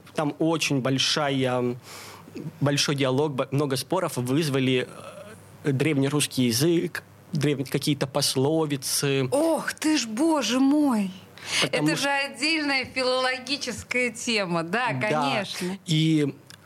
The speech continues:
Speaker 1: э, наш специалист по русскому жестовому языку Александра Исаева говорила, что нельзя пос-, ну,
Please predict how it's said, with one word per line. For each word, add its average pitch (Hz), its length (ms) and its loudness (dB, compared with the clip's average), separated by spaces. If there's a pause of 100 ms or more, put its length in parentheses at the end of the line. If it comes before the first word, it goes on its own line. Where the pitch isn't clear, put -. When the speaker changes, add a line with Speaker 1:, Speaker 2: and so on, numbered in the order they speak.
(640)
Speaker 1:
э, 156 60 2
наш 139 340 2
специалист 147 440 -2
по 135 100 -2
русскому 131 320 0
жестовому 127 400 0
языку 147 280 0
Александра 135 500 0
Исаева 123 320 0
говорила, 131 500 2
что 123 460 0 (480)
нельзя 156 800 2 (240)
пос-, 147 280 0
ну, 156 240 0